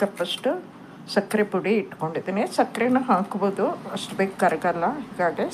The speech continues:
ಸಕ್ಕರೆ ಪುಡಿ ಹಾಕ್ಕೊಂಡ್ರೆ ಒಳ್ಳೆಯದು. ಹಾಗೆ ಒಂದು ಅರ್ಧ ಬೌಲಷ್ಟು ಐಸ್ ಕ್ಯೂಬ್ಸ್ ಇಟ್ಕೊಂಡಿದ್ದೀನಿ. ಒಂದು ಕಪ್ ಹಾಲು ಇಟ್ಕೊಂಡಿದ್ದೀನಿ. ಮುಕ್ಕಾಲು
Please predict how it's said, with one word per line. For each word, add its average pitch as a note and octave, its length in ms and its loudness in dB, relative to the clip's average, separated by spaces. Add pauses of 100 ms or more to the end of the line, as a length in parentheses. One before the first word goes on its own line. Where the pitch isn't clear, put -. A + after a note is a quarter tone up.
ಸಕ್ಕರೆ G3 340 0
ಪುಡಿ E3+ 200 -2
ಹಾಕ್ಕೊಂಡ್ರೆ F3 420 -2 (120)
ಒಳ್ಳೆಯದು. D#3+ 360 0 (720)
ಹಾಗೆ G#3 300 4 (140)
ಒಂದು F#3+ 220 2
ಅರ್ಧ F3+ 140 0 (140)
ಬೌಲಷ್ಟು E3+ 480 0 (680)
ಐಸ್ F#3 240 2
ಕ್ಯೂಬ್ಸ್ - 320 -2
ಇಟ್ಕೊಂಡಿದ್ದೀನಿ. D#3+ 680 -4 (480)
ಒಂದು G#3+ 200 8 (100)
ಕಪ್ G3 240 2 (120)
ಹಾಲು E3 340 2
ಇಟ್ಕೊಂಡಿದ್ದೀನಿ. E3 640 0 (120)
ಮುಕ್ಕಾಲು F#3+ 320 2